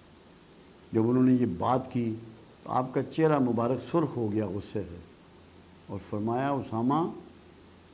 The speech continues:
तुम जानते हो कि बहुत सी कौमें सिर्फ इसलिए तबाह हुई कि उनके यहाँ ये रिवाज था कि साहिब हैसियत को छोड़ देते और कमज़ोर को सज़ा देते।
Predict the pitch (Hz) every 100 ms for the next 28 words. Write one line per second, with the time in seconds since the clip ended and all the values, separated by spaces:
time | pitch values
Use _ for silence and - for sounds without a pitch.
0 | - - - - - - 147 117 113 110
1 | 110 175 180 202 - - - - - -
2 | - - - - - - 160 151 - 98
3 | 120 143 165 160 185 170 165 175 170 170
4 | 185 185 180 165 196 208 202 160 147 143
5 | 131 147 165 - - - - - - -
6 | 160 175 185 180 170 185 175 143 135 151
7 | 185 - 135 98 92 - - - - -
8 | - 147 - 147 165 165 135 123 131 160
9 | 151 143 139 139 175 175 180 185 202 202
10 | - - - - - - - 147 143 147
11 | 127 156 170 165 156 131 131 139 120 107
12 | 107